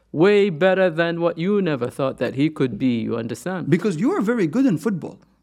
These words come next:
Speaker 1: I
Speaker 2: You
Speaker 1: was
Speaker 2: were one of the best players growing up. You
Speaker 1: Wh-
Speaker 2: and your brother,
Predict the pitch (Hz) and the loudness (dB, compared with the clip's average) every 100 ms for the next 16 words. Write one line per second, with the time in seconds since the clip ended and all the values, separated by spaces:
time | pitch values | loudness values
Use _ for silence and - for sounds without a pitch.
0 | _ _ 139 240 294 175 139 165 196 151 | _ _ 4 6 6 4 0 0 0 0
1 | 131 185 - 151 185 131 107 - _ - | -2 -4 -6 -4 -2 -2 -4 -14 _ -8
2 | 135 165 147 135 135 - - _ _ _ | 2 4 4 4 0 -4 -20 _ _ _
3 | 156 262 269 - 262 214 180 156 151 123 | 2 4 2 0 -2 0 2 2 2 0